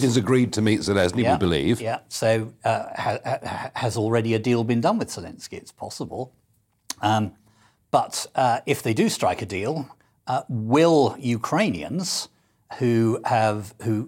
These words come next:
Speaker 2: think they've fought the Russians to a standstill
Speaker 1: Hmm.
Speaker 2: a-, and are, have become very much awakened to their national pride, are they going to swallow the loss of the Crimea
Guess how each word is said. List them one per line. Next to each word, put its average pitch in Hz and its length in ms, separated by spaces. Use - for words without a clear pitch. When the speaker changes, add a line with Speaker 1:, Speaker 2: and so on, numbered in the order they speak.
Speaker 2:
think - 380
they've 110 160
fought 147 300
the 113 80
Russians 110 400
to 110 120
a 90 60
standstill 143 720
Speaker 1:
Hmm. 71 240
Speaker 2:
a-, 120 180
and 117 160
are, 113 380
have 113 160
become 110 560
very 131 360
much 135 220
awakened 127 640
to - 100
their 120 140
national 104 340
pride, 113 360
are 113 140
they 117 140
going 139 180
to 151 80
swallow 208 420
the 90 120
loss - 260
of 95 60
the 92 80
Crimea 92 640